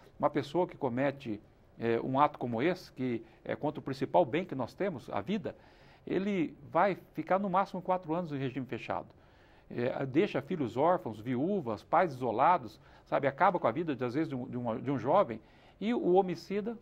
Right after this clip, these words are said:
no máximo quatro anos, com todos os benefícios ainda de progressão da pena, visitas íntimas e por aí vai. Então, obviamente que isso leva a, a, a, a uma sensação, né, para o marginal que o crime acaba compensando.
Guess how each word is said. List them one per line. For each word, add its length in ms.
no 80
máximo 300
quatro 380
anos, 160
com 120
todos 200
os 40
benefícios 480
ainda 220
de 80
progressão 400
da 100
pena, 380
visitas 460
íntimas 320
e 40
por 160
aí 80
vai. 220
Então, 220
obviamente 420
que 80
isso 160
leva 480
a, 200
a, 400
a, 440
a 80
uma 140
sensação, 560
né, 180
para 160
o 40
marginal 400
que 80
o 40
crime 220
acaba 220
compensando. 560